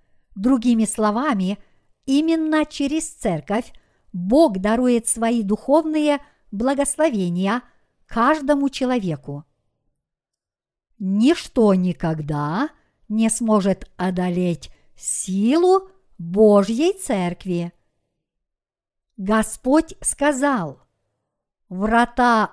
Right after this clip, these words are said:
ада не одолеют её», церковь.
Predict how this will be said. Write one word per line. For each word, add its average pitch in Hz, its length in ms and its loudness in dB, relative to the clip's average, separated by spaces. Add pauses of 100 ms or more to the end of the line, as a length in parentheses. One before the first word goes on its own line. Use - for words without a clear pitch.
(120)
ада 220 580 0 (340)
не 233 260 0
одолеют 233 920 0 (240)
её», 196 640 0 (720)
церковь. 147 720 -4